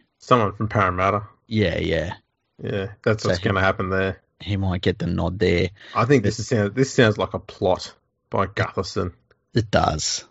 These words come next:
Speaker 1: He'd probably been throwing cricket balls under Tedesco's feet while he's been training.
Speaker 2: <laughs>
Speaker 1: Oh, he's done his ankle. What are the chances?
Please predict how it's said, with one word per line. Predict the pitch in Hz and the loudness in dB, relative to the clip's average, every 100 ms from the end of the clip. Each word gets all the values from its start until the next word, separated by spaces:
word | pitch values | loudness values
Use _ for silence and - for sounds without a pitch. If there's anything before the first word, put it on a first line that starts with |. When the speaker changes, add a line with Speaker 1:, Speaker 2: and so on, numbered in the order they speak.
| - | -8
Speaker 1:
He'd | 113 | 2
probably | 143 120 | 4 4
been | 107 107 | 2 0
throwing | - 107 - | 2 0 2
cricket | 113 107 104 | -2 -2 -2
balls | 95 92 | -2 -2
under | 98 92 | -4 -4
Tedesco's | 104 95 - 98 98 | -2 -2 -2 -6 -6
feet | - 95 | -4 -4
while | 98 | -2
he's | 92 | -2
been | - 90 | -4 -4
training. | - 95 92 92 - _ - | 2 4 4 0 -6 _ -14
Speaker 2:
<laughs> | - - 139 131 147 139 110 135 160 - - _ _ | 0 8 8 8 4 2 0 -6 -6 -10 -14 _ _
Speaker 1:
Oh, | 214 214 170 | 6 8 8
he's | 143 113 | 6 4
done | 123 | 2
his | 113 107 | 0 -2
ankle. | 107 104 | -2 -2
What | 98 135 | 2 4
are | 120 | 4
the | 104 | 0
chances? | - 120 104 - 87 - | -4 -2 -2 -8 -20 -20